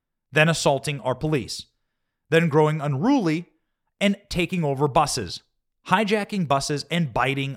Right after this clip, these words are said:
our enforcement officers. What happens when they arrive and they are far more violent? One of the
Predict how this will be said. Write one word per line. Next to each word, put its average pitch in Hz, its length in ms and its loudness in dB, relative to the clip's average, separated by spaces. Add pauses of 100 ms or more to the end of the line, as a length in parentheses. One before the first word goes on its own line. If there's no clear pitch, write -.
our 123 180 0
enforcement 139 540 -2
officers. 110 560 -10 (540)
What 196 180 2
happens 175 560 -2 (240)
when 139 180 -6
they 131 140 -2
arrive 165 600 2
and 139 160 -6
they 135 140 -2
are 131 140 -2
far 147 520 0
more 131 480 -2
violent? 143 540 -2
One 139 160 -4
of 175 100 -4
the 156 280 -6